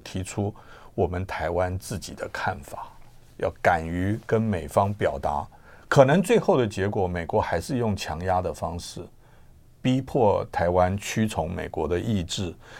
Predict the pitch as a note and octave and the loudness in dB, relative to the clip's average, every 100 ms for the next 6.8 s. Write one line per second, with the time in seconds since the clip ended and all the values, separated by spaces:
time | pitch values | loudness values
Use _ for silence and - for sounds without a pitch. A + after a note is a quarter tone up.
0 | - - - D#3+ C3+ D#3 A#2 G#2 F#2+ G#2+ | -18 6 12 12 10 2 4 4 2 2
1 | G#2 A#2 A2 G#2+ - - - - - D3 | 4 4 4 2 -6 -20 -14 -10 2 4
2 | D3 D3+ A2+ G2+ G#2+ G#2 G2+ E2+ F#2+ F#2 | 8 6 8 6 4 2 2 -2 0 2
3 | F#2 F2 F2 - - - - - G#2+ F2+ | 2 0 -2 -6 -12 -20 -20 -4 0 2
4 | G#2 A2 F#2+ G2 G2 F2 F#2 F2+ E2+ G2 | 4 2 0 0 0 0 0 -2 0 0
5 | G2+ G2+ - G#2+ F2+ F2 - - G#2+ G#2+ | 0 -2 -2 -2 -2 -6 -8 0 2 2
6 | G#2+ F2 E2+ - C#2+ E2 - | 0 -2 -4 -4 -6 -6 -8